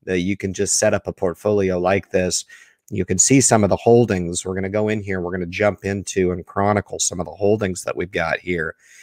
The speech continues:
You'll see here that these are recognized companies, okay? These are not fly-by-the-night companies. Um, sorry to disappoint you. There is no A M C in this portfolio. So if that's what you're looking for,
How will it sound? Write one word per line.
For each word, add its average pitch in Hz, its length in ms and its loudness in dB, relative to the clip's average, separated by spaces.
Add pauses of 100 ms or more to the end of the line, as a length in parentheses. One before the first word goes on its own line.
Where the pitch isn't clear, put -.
(280)
You'll 135 220 6
see 131 240 2
here 120 240 4
that 101 140 0
these 113 200 0
are 98 100 4
recognized 92 720 0
companies, - 680 -10
okay? 85 320 0
These 113 220 -2
are 107 40 0
not 113 240 0
fly-by-the-night 98 840 2
companies. 92 680 -4 (480)
Um, 82 320 -8
sorry 101 320 4
to 107 80 4
disappoint 101 640 0
you. 101 120 4
There 92 180 2
is 95 140 -2
no 98 200 0
A 101 180 2
M 101 140 -2
C 113 260 2
in 98 100 2
this 95 140 -6
portfolio. 85 760 0
So - 200 -2
if 87 100 -8
that's 110 240 4
what - 140 -6
you're 160 80 2
looking 156 320 0
for, 98 480 4